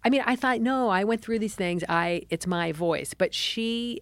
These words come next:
had this long conversation with me. "What exactly did you mean by this sentence?" You know, she really wanted to know,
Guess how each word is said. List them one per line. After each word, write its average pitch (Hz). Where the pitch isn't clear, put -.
had 196
this 175
long 190
conversation 214
with 202
me. 151
"What 214
exactly 196
did 165
you 165
mean 165
by 147
this 160
sentence?" -
You 190
know, 170
she 214
really 220
wanted 180
to 170
know, 151